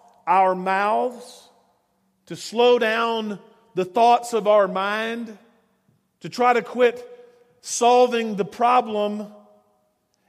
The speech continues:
and we let God speak,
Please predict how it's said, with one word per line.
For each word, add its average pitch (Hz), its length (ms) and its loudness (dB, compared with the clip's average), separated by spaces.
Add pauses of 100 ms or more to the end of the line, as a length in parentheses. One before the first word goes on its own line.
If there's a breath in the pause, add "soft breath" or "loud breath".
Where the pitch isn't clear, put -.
and 151 140 -12
we 233 180 -6
let 226 320 0
God 185 640 -2
speak, - 760 -14